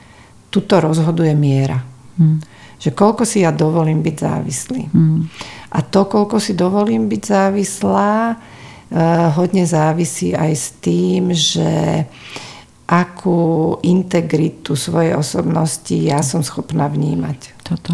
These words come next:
Speaker 1: Hej.
Speaker 2: presne, presne. Ja som s tebou úplne, jak to hovoríš, naladená, lebo fakt tuto akoby sa bavíme my o nejakej mojej sebahodnote.
Speaker 1: Mm.
Speaker 2: Lebo, mm, moja sebahodnota ma nejako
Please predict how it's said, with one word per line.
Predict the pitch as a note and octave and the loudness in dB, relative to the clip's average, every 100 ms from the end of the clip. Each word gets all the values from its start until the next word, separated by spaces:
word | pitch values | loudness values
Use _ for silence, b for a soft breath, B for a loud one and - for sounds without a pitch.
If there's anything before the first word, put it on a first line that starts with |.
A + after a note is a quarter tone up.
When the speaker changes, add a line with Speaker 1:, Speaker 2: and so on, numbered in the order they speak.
| D#3+ | -2
Speaker 1:
Hej. | E3+ | 0
Speaker 2:
presne, | F3 F3 F3+ F3 | 0 0 2 0
presne. | - F3+ F3 | 0 0 0
Ja | D#3+ | 0
som | - D#3+ | 2 0
s | - - - | 0 -12 -4
tebou | E3 D#3 D#3+ | -2 2 2
úplne, | D#3+ - D#3+ D#3 D3+ - | 0 0 2 4 2 0
jak | - - F#3+ - | -4 -2 -2 2
to | D#3 | 2
hovoríš, | D#3 D3+ D3+ D3+ D3 - - B B B B | 2 2 0 0 -2 -6 -12 B B B B
naladená, | D#3 D3+ D#3 D3+ D3+ D3+ D3 | 4 4 4 4 4 4 2
lebo | D3+ D3+ D3+ - - - | 2 0 0 -4 -16 -18
fakt | - - E3+ - | -6 -2 -2 -2
tuto | - D#3 | -2 -2
akoby | - D3 D3+ D3+ | -2 -2 0 0
sa | C3+ D3+ | -2 -2
bavíme | D3 D3+ D3+ D3+ D3+ | 0 2 4 4 4
my | D3 D3 D3+ | 4 2 2
o | E3 | 2
nejakej | D3+ C#3+ - D3 | 2 2 0 2
mojej | D3 D3 D3 | 4 4 2
sebahodnote. | - C#3 C#3+ D3 D3 D3 - D#3+ D#3+ - | 0 0 2 2 2 2 2 0 -2 -4
Speaker 1:
Mm. | F#3 E3 D#3 - B B B B B B B B B B - | 0 0 0 -6 B B B B B B B B B B -8
Speaker 2:
Lebo, | D#3 D#3 D3 D#3 D#3 | 0 0 2 2 2
mm, | - D#3+ D#3 D#3 D3+ D3 D3 - | 2 2 2 2 2 2 0 0
moja | D#3+ D#3+ | 2 2
sebahodnota | - D#3+ D3+ D#3 D3+ D3 | 2 2 2 4 2 2
ma | D3+ D3+ | 2 4
nejako | D3+ D#3 - D3+ C#3+ | 2 0 -2 -4 -4